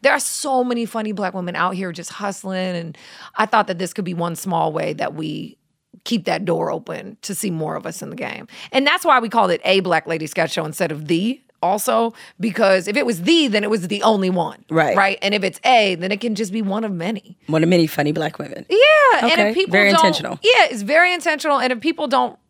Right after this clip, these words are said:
Speaker 1: respond to this exact brand of humor, then make another one. I'll, I'll produce it. You know what I mean? Like, I'm here for us doing all sorts of different things and playing all sorts of characters, men, women, nerds, aliens, you know, whatever, just to show what we can do. 'Cause I feel like on other sketch shows,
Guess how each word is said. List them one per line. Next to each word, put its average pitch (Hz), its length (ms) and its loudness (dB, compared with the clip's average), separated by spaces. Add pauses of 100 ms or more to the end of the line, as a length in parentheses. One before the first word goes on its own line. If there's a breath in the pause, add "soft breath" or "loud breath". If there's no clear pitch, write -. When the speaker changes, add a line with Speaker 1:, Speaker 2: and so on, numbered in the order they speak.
(120)
Speaker 1:
respond 240 400 0
to 226 120 -2
this 196 400 0
exact 196 420 0
brand 247 220 0
of 240 80 -6
humor, 262 340 -6 (220 loud breath)
then 277 100 -2
make 294 180 -2
another 285 300 2
one. 196 380 -2
I'll, 240 200 2
I'll 247 200 6
produce 277 340 -4
it. 190 220 0
You 254 140 0
know 285 60 4
what 277 120 6
I 277 40 0
mean? 285 280 -2
Like, 233 280 0 (380 loud breath)
I'm 294 160 2
here 311 180 -4
for 277 160 0
us 220 220 2
doing 226 220 -2
all 220 240 -2
sorts 220 320 -6
of 185 40 -10
different 185 240 -8
things 185 280 -6
and 170 100 -10
playing 247 260 -4
all 233 140 4
sorts 233 240 -4
of 202 60 -14
characters, 202 440 -4
men, 214 440 0
women, 214 320 0
nerds, 208 560 0 (420 loud breath)
aliens, 226 580 2
you 233 120 -6
know, 277 100 0
whatever, 214 560 -2
just 240 240 -10
to 302 80 -4
show - 160 -4
what 247 180 0
we 220 120 -8
can 196 200 -8
do. 180 380 -6
'Cause 202 160 -8
I 196 80 -2
feel 208 180 -6
like 202 200 -2
on 190 140 -2
other 208 240 -2
sketch 185 280 -6
shows, 180 540 -2